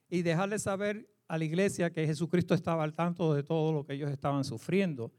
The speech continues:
de toda la persecución, de todas las muertes, de todas las situaciones que ellos re-, recibían.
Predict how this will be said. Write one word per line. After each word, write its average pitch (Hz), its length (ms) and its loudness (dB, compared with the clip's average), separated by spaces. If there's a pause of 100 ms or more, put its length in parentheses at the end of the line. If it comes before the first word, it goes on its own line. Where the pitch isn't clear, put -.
(340)
de 139 200 0
toda 147 340 0
la 139 120 -2
persecución, 156 880 -4 (320)
de 143 120 0
todas 135 320 2
las 120 180 -2
muertes, 156 640 2 (460)
de 143 160 2
todas 151 320 2
las 147 140 -4
situaciones 143 580 -6
que 139 120 -6
ellos 131 260 -4
re-, 127 400 -4
recibían. 151 760 -4